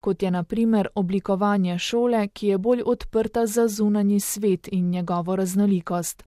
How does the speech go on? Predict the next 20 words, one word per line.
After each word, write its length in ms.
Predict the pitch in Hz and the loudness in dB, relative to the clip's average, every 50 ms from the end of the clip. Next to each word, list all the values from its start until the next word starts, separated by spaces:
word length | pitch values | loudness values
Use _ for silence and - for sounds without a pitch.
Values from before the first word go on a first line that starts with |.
| _ _ _ _ _ _ _ _ - 202 | _ _ _ _ _ _ _ _ -2 0
Izražena 720 | 208 202 180 190 185 180 180 180 175 214 220 226 240 240 | 0 2 2 0 0 0 0 0 0 0 0 2 2 2
je 120 | 226 208 | 2 2
bila 340 | 185 175 190 185 190 208 226 | 2 0 0 2 2 0 0
potreba 560 | 220 - 220 196 - - 240 247 247 247 233 | 0 -2 -2 -4 -2 -2 -4 -2 0 0 0
po 180 | 214 - 202 185 | 0 0 -2 -2
razvoju 640 | 185 185 180 170 196 190 214 220 226 233 233 220 - - | -2 -2 -2 -4 -2 0 0 2 2 4 2 2 2 2
vzgojno-izobraževalnih 1500 | 196 185 180 190 - 240 247 247 240 220 196 180 180 190 175 180 180 180 170 185 190 180 185 185 180 180 185 196 - - | 0 -2 -2 0 0 2 2 2 2 2 2 0 0 -2 -4 -2 -2 -2 -2 -2 -2 -2 -2 -2 0 0 -2 -2 -4 -6
programov, 720 | - - 190 185 165 185 196 208 208 220 220 220 208 190 - - - | -8 -6 -4 -4 -2 -2 0 0 2 2 2 2 2 2 0 -4 -8
ki 140 | - 214 190 | -6 -6 -4
so 220 | - - 214 196 | 0 0 0 2
bolj 280 | 185 208 247 240 226 202 | 2 4 4 4 4 2
inovativni 840 | 202 190 185 185 175 180 175 - - - 240 240 247 240 233 220 208 - - | 0 0 0 -2 -2 -4 -4 -6 -6 -4 -2 -2 0 2 2 2 0 0 0
in 160 | 208 208 214 | 0 2 2
vključujejo 720 | 214 208 214 220 220 214 - - 269 269 262 240 233 208 | 0 0 -2 -2 -4 -4 -4 -2 0 2 4 4 4 4
tudi 300 | 208 - 262 254 247 240 | 2 0 -2 -4 -4 -4
povezovanje 920 | 220 - 247 226 226 240 240 214 240 240 208 208 185 185 185 196 202 202 | -2 -2 -2 2 2 2 2 2 2 0 0 0 0 0 2 2 2 2
z 100 | 196 190 | 2 2
raznimi 580 | 214 214 214 220 226 214 - 226 208 202 202 196 | 2 2 2 2 2 2 2 2 2 4 4 2
družbenimi 680 | 190 214 233 247 226 214 196 202 190 190 185 180 185 180 | 2 0 -2 -4 -4 -2 0 0 2 2 2 2 0 0
organizacijami 1160 | 175 175 170 175 170 170 175 170 175 208 214 220 233 214 - - 226 214 208 202 202 190 | -2 -4 -4 -4 -4 -2 -2 -2 -2 0 0 2 0 0 -2 0 0 2 4 4 2 2